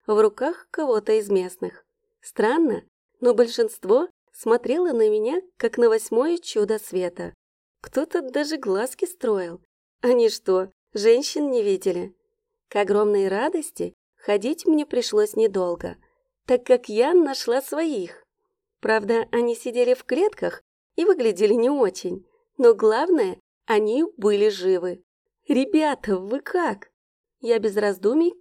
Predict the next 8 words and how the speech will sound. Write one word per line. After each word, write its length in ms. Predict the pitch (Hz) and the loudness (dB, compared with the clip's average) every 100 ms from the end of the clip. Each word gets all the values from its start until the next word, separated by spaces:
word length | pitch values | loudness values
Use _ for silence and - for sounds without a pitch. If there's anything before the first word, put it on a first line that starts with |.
| _ | _
кинулась 440 | - 226 214 214 | -4 2 2 2
к 100 | - | -4
пленным. 560 | - 190 180 185 185 185 _ _ _ _ | -4 -2 0 -2 -4 -10 _ _ _ _
"Вы?" 640 | 214 185 190 202 269 359 _ _ _ _ | 4 4 2 2 0 -6 _ _ _ _
удивился 640 | 233 208 220 214 208 220 | -4 -2 2 2 0 -2
один 300 | 214 233 226 | -2 -2 2
из 180 | 202 196 | 2 0
них, 280 | 233 349 - | -2 -2 -2